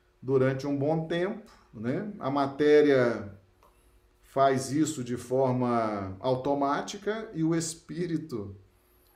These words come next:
já era pra ter despertado, né? E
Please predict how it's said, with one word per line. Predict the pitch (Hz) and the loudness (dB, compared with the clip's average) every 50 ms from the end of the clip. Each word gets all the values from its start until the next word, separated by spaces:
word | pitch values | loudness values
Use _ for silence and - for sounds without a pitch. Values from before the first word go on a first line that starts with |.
| _ _ _ _ _ _ _ _ - | _ _ _ _ _ _ _ _ -18
já | - 113 104 131 131 | -14 -6 -2 0 2
era | 127 117 117 127 127 131 139 139 | 4 4 4 4 4 4 4 2
pra | - 139 143 143 | 0 0 0 0
ter | 139 143 - 127 127 131 131 131 | -2 -2 -2 0 2 2 0 0
despertado, | 127 127 - - - - 139 139 135 - - - 131 170 190 185 156 123 120 | -2 -6 -8 -8 -4 -4 -4 -4 -4 -6 -6 -6 -4 -4 -4 -6 -6 -6 -4
né? | 117 135 160 196 202 196 - - _ _ _ _ _ _ - | -2 -2 -4 -4 -6 -8 -12 -16 _ _ _ _ _ _ -8
E | 120 123 135 143 156 160 170 185 190 202 202 202 | -6 -4 -2 -2 0 0 0 -2 -2 -6 -8 -10